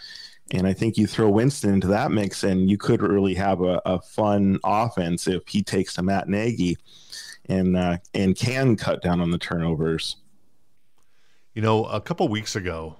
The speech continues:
Speaker 2: uh, Vincent Frank was on the show, and we were talking, we were playing a little roulette where he gave his predictions, I gave my predictions on, say, like, where Tom Brady, Phillip Rivers were going.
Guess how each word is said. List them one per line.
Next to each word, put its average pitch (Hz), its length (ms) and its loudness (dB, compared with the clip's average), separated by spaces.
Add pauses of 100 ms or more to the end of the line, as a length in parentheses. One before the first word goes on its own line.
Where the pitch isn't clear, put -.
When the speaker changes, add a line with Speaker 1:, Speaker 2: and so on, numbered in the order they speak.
Speaker 2:
uh, 92 140 -12
Vincent 98 360 -8
Frank 98 340 -8
was 90 140 -12
on 87 140 -8
the 87 60 -10
show, 92 400 -8
and 92 100 -8
we 95 100 -6
were 90 120 -6
talking, 95 400 -6
we 104 100 -2
were 104 60 0
playing 135 220 0
a 117 60 4
little 110 180 4
roulette 90 640 0 (100)
where 90 240 -8
he 98 360 -4 (380)
gave 90 200 -4
his 120 200 -4
predictions, 110 720 -2
I 90 120 -8
gave 87 240 -12
my 104 180 0
predictions 101 760 -4
on, 85 160 -8
say, 92 160 -8
like, - 260 -12
where 82 80 -12
Tom 95 320 -2
Brady, 92 300 -2
Phillip 98 320 -6
Rivers 95 340 -2
were 92 100 -10
going. 92 400 -2